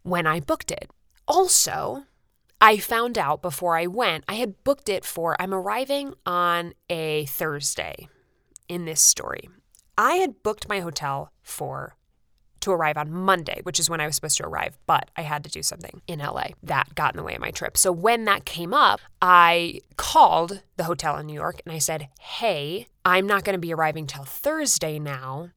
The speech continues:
You know, can I cancel these other nights that I'm not gonna be there?" And essentially, long story short, it was cheaper for me to keep the rate that I had booked it at in advance.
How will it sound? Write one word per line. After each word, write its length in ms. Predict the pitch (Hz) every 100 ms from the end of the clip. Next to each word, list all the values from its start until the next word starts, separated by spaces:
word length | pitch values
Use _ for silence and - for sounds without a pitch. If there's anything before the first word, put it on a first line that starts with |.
| _
You 80 | 170
know, 200 | 151 139
can 300 | 139 - 160
I 100 | 147
cancel 600 | 143 - 196 196 185 160 151
these 220 | 160 147
other 260 | 156 151 135
nights 560 | 165 208 160 127 -
that 120 | - 147
I'm 100 | 143
not 180 | 139
gonna 120 | 135 135
be 180 | 226
there?" 380 | 220 127 139 233 - _ -
And 300 | 208 196 185 _ -
essentially, 580 | 202 294 330 - 185 170
long 220 | 185 196
story 280 | - 165 160
short, 500 | - 302 196 165 -
it 140 | 277
was 220 | 247 190 -
cheaper 560 | - - 196 - 156
for 180 | 156 170
me 360 | 160 131 143 -
to 100 | - 147
keep 440 | - - 185 - - - -
the 120 | 190
rate 340 | 156 151 -
that 100 | 180
I 60 | 165
had 180 | 147 139
booked 220 | 202 -
it 100 | 147
at 160 | 143 -
in 140 | 151
advance. 840 | 143 151 208 233 156 165 - -